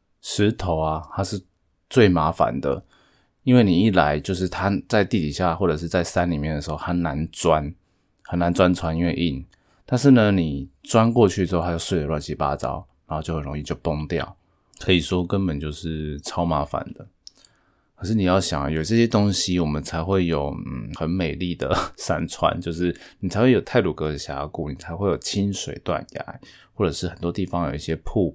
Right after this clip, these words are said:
布，它其实都是因为地质上产生一些变化才会出现的美景。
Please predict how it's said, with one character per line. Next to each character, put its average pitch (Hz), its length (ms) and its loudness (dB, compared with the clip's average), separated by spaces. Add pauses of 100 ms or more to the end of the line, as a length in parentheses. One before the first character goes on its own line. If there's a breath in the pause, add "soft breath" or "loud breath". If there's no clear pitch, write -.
布， - 180 -2 (460 loud breath)
它 92 140 -6
其 - 160 -4
实 85 40 -2
都 85 140 2
是 82 160 -4
因 80 140 -4
为 78 360 -4 (160)
地 104 160 -2
质 - 220 -10
上 80 180 -2
产 - 220 -12
生 80 100 -10
一 76 40 -6
些 82 100 -2
变 73 260 -4
化 - 300 -8 (140)
才 - 240 -4
会 85 340 -4 (240)
出 - 240 -4
现 90 300 0
的 - 240 -4
美 67 320 0
景。 - 280 -4